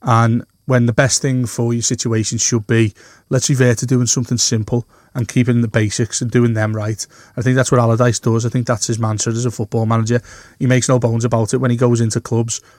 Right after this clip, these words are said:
first thing he does, clean sheets. How do you go about getting that? By getting your defence organised.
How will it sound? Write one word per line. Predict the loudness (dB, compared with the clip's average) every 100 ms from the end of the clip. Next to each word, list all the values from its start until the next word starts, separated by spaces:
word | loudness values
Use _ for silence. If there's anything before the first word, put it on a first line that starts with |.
| _
first | 0 0 2
thing | 0
he | 2
does, | 2 0 -2
clean | -4 0 0
sheets. | 0 -2 -2 -4 -16 _ -20 -4
How | -2
do | 2
you | 2
go |
about | 2 0
getting | -2 0
that? | -2 -2 -4
By | -4
getting | -2 -2
your | -2
defence | -2 -4 -4 -2
organised. | -2 0 0 -2 -4